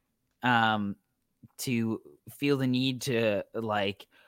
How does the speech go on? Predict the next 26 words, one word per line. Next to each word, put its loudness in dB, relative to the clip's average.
"Ah, 6
I 4
want 2
this -2
back. 6
I 6
want 4
this -6
back." 4
Uh, 6
and 0
it -2
totally 4
makes 0
sense. 0
But 2
for 0
Gamora's 4
character 0
to -4
be 0
like, 2
"I'm 0
not 4
that 2
person. -2